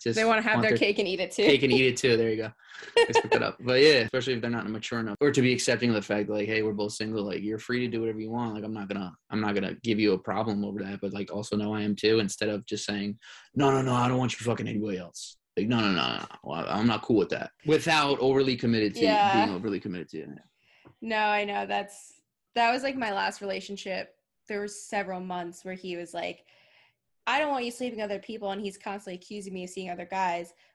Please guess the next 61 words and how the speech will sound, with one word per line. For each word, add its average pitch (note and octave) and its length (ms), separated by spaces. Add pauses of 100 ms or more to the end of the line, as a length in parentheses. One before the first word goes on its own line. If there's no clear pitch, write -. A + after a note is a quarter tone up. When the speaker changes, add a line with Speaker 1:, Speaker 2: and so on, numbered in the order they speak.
(160)
Speaker 2:
but G3 340 (220)
he C4 180
wouldn't B3 200
ask G#3+ 180
me A3 80
to G3+ 60
be G3+ 60
his G3 80
girlfriend G3+ 340
'cause F#3+ 120
he's F#3+ 160
too G3 160
afraid F#3 240
to - 60
trust - 340
me. D#3+ 280 (480)
That D#4 100
should B4 140
have F#4 80
been - 100
my G#3 100
Speaker 1:
Hmm. G3 60
Speaker 2:
red F#3+ 200
flag G3 280
to G3 60
fucking F3+ 320
run. E3+ 380
I G3+ 120
don't A#3+ 120
know. G#3 360
Speaker 1:
Yeah, A#2 540 (300)
that's G#2+ 260
very, A2 360
very, G#2 420
um, F#2+ 500
Speaker 2:
<sighs> - 40
I - 40
should've - 260
Speaker 1:
one-sided G3+ 500
Speaker 2:
listened C4 260
Speaker 1:
and A3+ 140
Speaker 2:
to G#3 60
Speaker 1:
"I G3+ 120
wanna - 180
Speaker 2:
my G3 80
Speaker 1:
hold A3+ 140
the A3+ 60
Speaker 2:
friends. F#3+ 180
Speaker 1:
power" G#2+ 420
and G#2 260 (240)
stuff - 220
like B3 60
Speaker 2:
Yeah, G#3 320
Speaker 1:
that. F#3 260
Speaker 2:
it A#3+ 100
was C#4 160
a F4 40
control F#3+ 460
thing E3+ 420
for F3+ 260
sure. E3+ 560